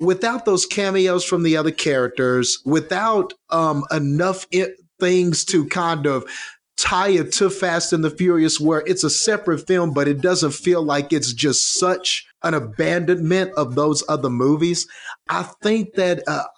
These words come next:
honestly, this movie winds up existing in kind of a weird place. A-, and that's something that Marvel does very well, w-, regardless of what you're watching,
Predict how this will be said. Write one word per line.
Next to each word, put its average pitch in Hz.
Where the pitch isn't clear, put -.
honestly, 180
this 175
movie 170
winds 139
up 175
existing 151
in 143
kind 147
of 135
a 143
weird 127
place. 175
A-, 175
and 180
that's 214
something 185
that 151
Marvel 147
does 165
very 139
well, 156
w-, 151
regardless 185
of 135
what 190
you're 143
watching, -